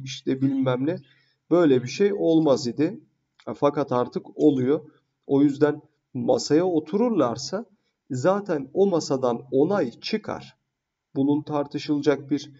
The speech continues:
e, yanı bile bulunmamaktadır diyebiliriz. E, ne diyor?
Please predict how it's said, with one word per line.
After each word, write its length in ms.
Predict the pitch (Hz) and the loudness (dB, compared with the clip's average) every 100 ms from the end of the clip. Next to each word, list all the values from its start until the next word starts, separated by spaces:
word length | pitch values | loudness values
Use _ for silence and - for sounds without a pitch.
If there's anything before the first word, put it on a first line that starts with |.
| _ _ _ | _ _ _
e, 100 | 117 120 120 | 0 2 2
yanı 400 | 123 131 170 170 | 4 4 4 4
bile 300 | 123 143 208 - _ _ _ _ _ _ _ _ - | 0 0 -2 -8 _ _ _ _ _ _ _ _ -6
bulunmamaktadır 1080 | 139 175 165 131 123 120 - 135 147 202 | 2 4 6 4 2 0 -2 -2 0 0
diyebiliriz. 720 | 165 147 113 107 - 190 - _ - _ _ _ _ _ - | 2 2 2 -6 -8 -10 -12 _ -20 _ _ _ _ _ -6
E, 380 | 123 120 113 110 113 113 _ _ _ - | -4 -2 -4 -6 -12 -18 _ _ _ -4
ne 260 | 160 196 | 0 2
diyor? 320 | 147 147 185 | 4 4 2